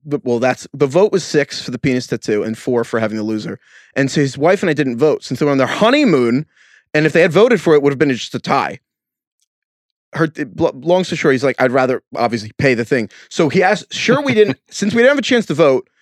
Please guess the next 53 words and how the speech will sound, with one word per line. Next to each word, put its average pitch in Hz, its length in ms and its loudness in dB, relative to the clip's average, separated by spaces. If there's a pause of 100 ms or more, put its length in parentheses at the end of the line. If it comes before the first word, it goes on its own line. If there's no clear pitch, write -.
(120)
should 220 200 0
the 196 60 2
commissioner 247 460 2
allow 208 220 4
us 202 100 0
to 185 60 -4
cast 190 320 0
our 180 60 4
votes 165 200 2
now 185 220 4
that 180 60 2
we're 165 100 4
back 170 360 -2
from 185 140 0
our 156 100 4
honeymoon, 143 480 2 (200)
or 151 80 2
do 160 80 2
we 165 60 4
accept 170 340 -2
the 170 60 -6
fate 165 260 0
that 165 80 -4
my 143 100 4
wife 135 260 2
will 139 80 0
likely 123 280 2
have 110 100 0
a 110 40 -8
penis 127 300 -4
tattoo 120 280 -2
on 107 60 -4
her 110 80 0
lower 110 200 0
ba-, 104 140 -2
ba-, 95 200 -4
back?" 101 360 -8 (320)
He's 170 180 2
adamant, 156 380 2
the 170 80 -4
commissioner 196 340 -2
is 165 80 -2
adamant 131 320 2
the 127 80 -4
votes 117 240 -4
don't 110 160 -4
count - 300 -8
since 107 120 -10
they 117 60 -6
weren't 107 220 -8
cast 101 280 -10
in - 80 -14
time. - 220 -16